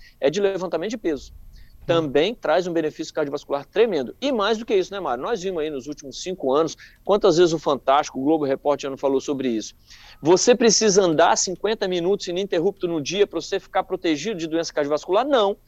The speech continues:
Você pode pagar isso em parcelas de dez minutos. É claro, Mário,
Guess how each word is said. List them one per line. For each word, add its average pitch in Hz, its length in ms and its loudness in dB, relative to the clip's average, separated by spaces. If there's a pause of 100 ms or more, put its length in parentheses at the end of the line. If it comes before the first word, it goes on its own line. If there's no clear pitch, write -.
(240)
Você 175 160 -8
pode 196 240 -4
pagar 196 260 0
isso 226 160 -6
em 233 60 -14
parcelas 226 680 0
de 147 100 -8
dez 135 280 0
minutos. 110 440 -16 (500)
É 185 100 0
claro, 202 800 0
Mário, 107 400 -6